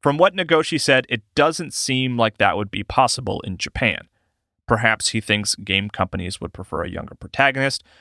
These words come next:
which is certainly more common in Japanese games. You can find that full story linked in the show notes. I think I just like hearing renowned developers' thoughts on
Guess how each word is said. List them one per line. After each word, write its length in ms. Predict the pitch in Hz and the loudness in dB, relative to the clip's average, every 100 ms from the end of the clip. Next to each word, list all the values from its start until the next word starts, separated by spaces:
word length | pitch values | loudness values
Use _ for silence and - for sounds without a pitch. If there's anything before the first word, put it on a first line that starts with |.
| _ | _
which 160 | - 98 | -6 -4
is 100 | 98 | -2
certainly 380 | - 139 120 117 | 0 0 0 0
more 240 | 107 101 | 2 0
common 400 | - 90 90 90 | 0 -4 -4 -4
in 100 | 80 | -8
Japanese 500 | 95 - - - - | -8 -8 -10 -12 -4
games. 440 | - 127 123 117 - _ _ _ - | 2 2 2 -2 -10 _ _ _ -2
You 160 | 147 | 2
can 140 | 208 190 | 2 4
find 280 | 147 143 139 | 4 4 2
that 120 | 120 | 0
full 260 | - 135 | 2 0
story 460 | 123 - 117 120 110 | 0 0 2 2 0
linked 320 | 107 107 110 | 0 -2 -2
in 140 | - 98 | -4 -2
the 40 | |
show 240 | 92 135 | 2 2
notes. 300 | 127 127 120 - _ _ _ _ _ - | 2 0 0 -10 _ _ _ _ _ -4
I 100 | 202 | -4
think 360 | - 370 427 | 0 -2 0
I 100 | - | -2
just 320 | 233 - - - _ _ - | 0 -2 -4 -8 _ _ 0
like 300 | 123 151 - | 2 2 0
hearing 460 | - 147 127 53 _ _ | -2 0 0 -4 _ _
renowned 580 | 107 117 113 113 117 - | -2 2 2 2 -2 -6
developers' 840 | 113 104 110 104 104 101 104 95 - | -2 0 2 0 -2 -2 -4 -4 0
thoughts 560 | 113 110 104 - - _ | 4 4 4 -2 -8 _
on 420 | - 95 95 92 | -2 0 0 -4